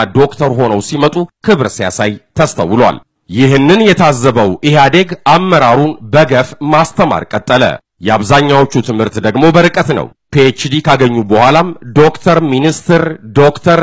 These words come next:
ጠቅላይ ሚኒስትር፣ ዶክተር ፕሬዝደንት እየተባሉ መጡ። «ኧረ የአገር መሪ ሆኜ ዶክተር፣ ኢንጂነር፣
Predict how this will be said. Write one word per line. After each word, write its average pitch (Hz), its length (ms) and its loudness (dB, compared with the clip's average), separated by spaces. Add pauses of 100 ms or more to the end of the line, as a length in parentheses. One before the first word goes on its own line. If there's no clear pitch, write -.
ጠቅላይ 135 380 -2
ሚኒስትር፣ 156 460 0 (260)
ዶክተር 147 480 2
ፕሬዝደንት 131 560 -2
እየተባሉ 104 520 -2
መጡ። 185 200 0 (360)
«ኧረ 185 220 4 (100)
የአገር 151 520 4
መሪ 131 240 2
ሆኜ 135 300 0 (280)
ዶክተር፣ 175 500 2 (240)
ኢንጂነር፣ 165 580 -2